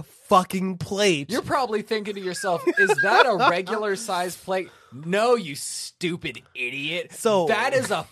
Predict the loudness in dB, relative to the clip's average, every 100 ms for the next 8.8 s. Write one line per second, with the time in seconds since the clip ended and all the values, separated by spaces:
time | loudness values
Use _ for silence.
0 | 0 4 4 0 -10 -12 -18 -20 _ _
1 | _ -10 -8 -4 -2 0 0 0 0 -2
2 | -4 -2 -2 -4 -8 -8 -8 -6 -4 -4
3 | -2 2 2 2 -4 -4 -6 -6 -6 -6
4 | -4 -2 -2 -4 -4 -4 -4 -6 -8 -8
5 | -8 -10 -10 -8 -10 -12 -14 -20 _ -6
6 | -2 -2 -4 -8 -10 -8 -6 -2 0 -2
7 | -4 -6 -8 -4 0 2 0 -6 -6 -6
8 | -6 -8 -6 -6 -8 -10 -12